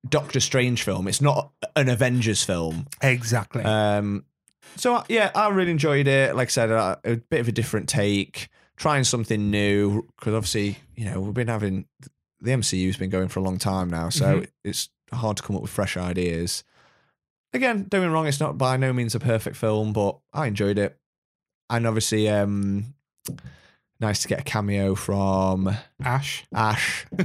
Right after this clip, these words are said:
Speaker 2: <laughs>
Speaker 1: What's his name? Why is my mind gone
Speaker 2: Um,
Speaker 1: blank?
Speaker 2: Bruce Campbell.
Speaker 1: Bruce Campbell, thank you. Um, yeah.
Speaker 2: I, it was an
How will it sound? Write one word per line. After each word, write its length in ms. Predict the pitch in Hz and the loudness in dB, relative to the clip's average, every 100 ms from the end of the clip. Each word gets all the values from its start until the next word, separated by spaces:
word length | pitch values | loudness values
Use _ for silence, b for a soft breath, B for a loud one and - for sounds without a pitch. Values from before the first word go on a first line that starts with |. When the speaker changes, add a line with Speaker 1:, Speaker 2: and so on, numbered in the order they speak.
| - | -2
Speaker 2:
<laughs> 260 | 147 - | -4 -6
Speaker 1:
What's 180 | - 185 | -6 -4
his 140 | 196 | -2
name? 400 | 180 180 156 104 104 | 0 2 2 2 -2
Why 180 | 120 143 | 0 2
is 60 | |
my 100 | 139 139 | 4 4
mind 180 | 139 127 | 6 4
gone 60 | |
Speaker 2:
Um, 40 | 107 | 2
Speaker 1:
blank? 380 | 101 92 - - _ _ _ | 0 -2 -6 -14 _ _ _
Speaker 2:
Bruce 340 | - 147 139 139 | -2 2 2 0
Campbell. 400 | - 127 117 127 | 0 0 -2 -2
Speaker 1:
Bruce 200 | 117 110 | 0 0
Campbell, 400 | - 110 98 95 | 2 0 2 0
thank 300 | 101 101 98 | 0 -2 -2
you. 280 | 98 90 110 - | 0 -2 -4 -4
Um, 600 | 101 101 101 98 98 98 - - _ _ | 0 2 2 0 0 -2 -8 -20 _ _
yeah. 260 | 117 95 104 | 0 0 0
Speaker 2:
I, 180 | 190 - | -2 0
it 120 | 202 | 2
was 220 | 175 160 | 2 4
an 100 | 151 | 2